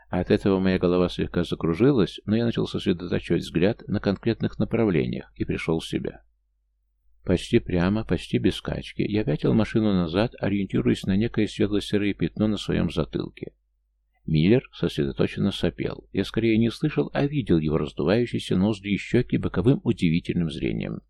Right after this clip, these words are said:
Двое недобитых водолазов короткими перебежками тащили черную треногу и крупный фен, прикрываясь застывшими бронеходами.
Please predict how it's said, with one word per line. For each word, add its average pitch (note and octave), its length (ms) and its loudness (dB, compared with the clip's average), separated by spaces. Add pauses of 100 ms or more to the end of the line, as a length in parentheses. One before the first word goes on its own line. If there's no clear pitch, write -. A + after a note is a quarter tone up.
(420)
Двое C3 360 6
недобитых A#2+ 580 0
водолазов B2+ 560 0
короткими A#2 480 2
перебежками A2+ 600 0
тащили G#2+ 400 0
черную G#2+ 400 2
треногу G2+ 420 4
и G#2 220 2
крупный F#2 400 2
фен, A#2+ 400 0
прикрываясь A2+ 520 0
застывшими G2 680 0
бронеходами. - 840 -2